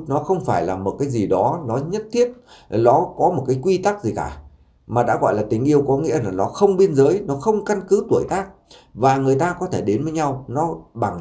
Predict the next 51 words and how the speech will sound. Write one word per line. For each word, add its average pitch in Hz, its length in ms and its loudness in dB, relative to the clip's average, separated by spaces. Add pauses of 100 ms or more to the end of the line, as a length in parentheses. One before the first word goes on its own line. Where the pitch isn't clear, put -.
tiếng 113 200 0
gọi 82 140 2
của 85 140 -2
con 123 180 2
tim, 175 280 4 (260)
chứ 214 160 -4
không 202 200 2
phải 170 180 -2
theo 156 140 -2
một 110 120 -4
cái 123 80 0
định 117 240 0
luật 95 220 0
bất 180 260 -4
cứ, 180 260 -4 (180)
bất - 180 0
di, 180 200 2
bất 190 140 2
dịch 120 240 0
nào 90 140 0
đó, 107 400 0
đúng 120 140 0
không 147 80 2
ạ? - 160 -2 (760)
Cho 202 140 6
nên 196 180 6
là 113 220 2 (260)
ở 104 240 2
trong 151 220 -4
cái 147 140 -4
câu 156 180 2
chuyện 98 120 -2
này 92 180 -4
nó 98 60 -6
rất 196 240 -2
là 104 80 -2 (100)
khó. 131 300 0 (520)
Không 208 220 4
ai 185 180 0
có 190 120 -2
thể 113 180 0
nhường 101 260 -2
ai, 147 240 -2 (280)
bởi 107 200 2
vậy 98 280 -2
nó 101 120 -4
mới 135 140 -2
lên 131 220 0
chuyện, 127 240 4 (220)
bởi 127 240 4
vậy 123 200 2